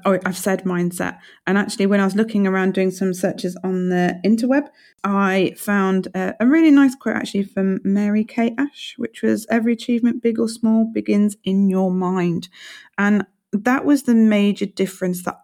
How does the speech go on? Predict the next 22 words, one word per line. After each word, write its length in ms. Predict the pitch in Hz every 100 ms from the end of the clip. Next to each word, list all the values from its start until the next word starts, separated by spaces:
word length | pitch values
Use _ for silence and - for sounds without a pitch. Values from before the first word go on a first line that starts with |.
| 190
I 220 | 185 190
found 460 | 185 190 185 185 185
last 300 | 180 180 -
time 380 | 185 175 180 - - _ 185
with 280 | 190 185
the, 240 | 190 185 180
when 340 | 185 185 185 -
we 140 | 185
had 140 | 185 180
lockdown 520 | 180 180 175 175 175
in 80 | 170
March, 260 | 175 -
which 180 | - -
to 80 | -
be 80 | 180
fair 240 | 202 196
is 80 | 185
almost 320 | 196 180 180
a 60 | 175
year 320 | 175 180 180
ago 240 | 180 180
now. 240 | 175 175